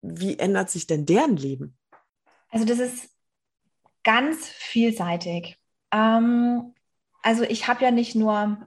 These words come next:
Speaker 2: einen B H, sondern ich hab ja von Still-B H angefangen, zum Sport-B H, ähm, zum Alltags-B H, zu wunderschönen Dessous hab ich ja die komplette Bandbreite.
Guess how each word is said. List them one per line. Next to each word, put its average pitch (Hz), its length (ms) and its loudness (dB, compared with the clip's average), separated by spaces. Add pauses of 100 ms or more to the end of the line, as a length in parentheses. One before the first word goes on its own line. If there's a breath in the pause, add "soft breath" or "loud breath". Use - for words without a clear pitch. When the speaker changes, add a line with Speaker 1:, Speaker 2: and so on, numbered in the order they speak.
Speaker 2:
einen 233 380 0
B 285 140 -6
H, 269 340 -2
sondern 220 320 2
ich 220 180 -8
hab 208 140 -6
ja 214 100 -2
von 208 180 -2
Still-B 262 600 0
H 233 140 -2
angefangen, 233 760 0
zum 202 160 -6
Sport-B 233 600 -2
H, 220 440 0
ähm, 208 480 -2
zum 196 200 -10
Alltags-B 240 720 0
H, 214 200 0
zu 202 180 -10
wunderschönen 226 520 -2
Dessous 220 440 -8
hab 220 140 -4
ich 214 160 -6
ja 208 120 -4
die 208 100 -10
komplette 208 340 -8
Bandbreite. 190 760 -10